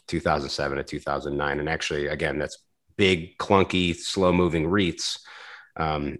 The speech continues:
I actually know a lot of investors that they doubled their net worth during those times, because what people don't realize is that storage is an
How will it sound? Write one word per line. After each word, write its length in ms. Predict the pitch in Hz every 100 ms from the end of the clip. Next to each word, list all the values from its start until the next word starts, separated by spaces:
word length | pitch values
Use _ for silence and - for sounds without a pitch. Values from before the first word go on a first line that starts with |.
| -
I 60 |
actually 200 | 90 -
know 100 | 87
a 20 | 80
lot 200 | 80 78
of 40 |
investors 400 | 78 78 - 73
that 140 | 78
they 160 | 73 76
doubled 520 | 71 92 80 76 78
their 120 | 78
net 240 | 73 78 -
worth 360 | 78 76 -
during 300 | - 76 76
those 160 | 73 69
times, 400 | - 76 73 71
because 580 | 71 71 78 73 71 -
what 140 | - 80
people 200 | 101 90
don't 200 | 80 73
realize 500 | 92 104 90 82 73
is 140 | 73
that 200 | 80 71
storage 720 | - - 95 90 87 78 - -
is 760 | 78 76 76 76 76 73 -
an 240 | - 76